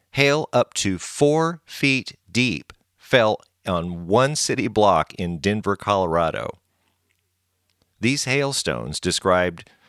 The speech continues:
as between the size of bumblebees and ping pong balls,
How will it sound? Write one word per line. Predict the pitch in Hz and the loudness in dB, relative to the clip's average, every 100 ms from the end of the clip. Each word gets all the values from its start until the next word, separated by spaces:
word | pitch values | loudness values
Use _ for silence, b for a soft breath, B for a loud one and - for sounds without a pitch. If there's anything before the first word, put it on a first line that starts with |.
| b | b
as | 95 95 90 | 0 0 0
between | 87 85 92 90 | -8 -4 -2 -2
the | 78 | -4
size | - 90 85 82 | 0 0 0 -4
of | 82 | 0
bumblebees | 131 135 135 123 117 117 98 | 0 0 -2 -2 -4 -4 -6
and | 95 | -4
ping | 151 160 | -4 -4
pong | - 82 80 | -2 -4 -2
balls, | 76 67 76 | -2 0 -2